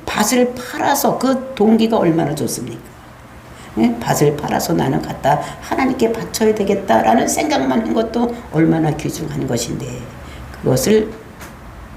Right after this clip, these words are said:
하나님을 속이려고 팔고 보니까 돈에 욕심이 생기는 거예요.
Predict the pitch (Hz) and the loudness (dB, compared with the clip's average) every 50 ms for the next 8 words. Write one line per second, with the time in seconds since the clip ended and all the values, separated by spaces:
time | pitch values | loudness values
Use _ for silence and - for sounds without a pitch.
0 | - - - 226 226 233 226 220 220 208 208 220 214 - - - - 226 220 - | -16 -12 -6 -2 0 2 2 2 2 2 2 0 0 -2 -4 -2 0 0 0 2
1 | - 170 - - - 175 - - - - - - - - - 302 277 269 294 294 | 0 0 0 0 -2 -2 -4 -8 -12 -14 -14 -12 -10 -6 -2 0 2 4 4 4
2 | - 240 240 247 247 247 233 240 254 262 247 196 - - - - 233 240 262 254 | 6 6 6 6 6 6 4 4 2 2 2 2 0 -4 -6 -2 0 2 2 2
3 | 254 247 240 - - - 269 254 254 - - 285 294 277 269 302 302 302 302 - | 2 2 0 0 -2 -2 -2 0 0 0 0 -2 -2 0 0 2 2 2 2 2
4 | - - - | 0 -2 -4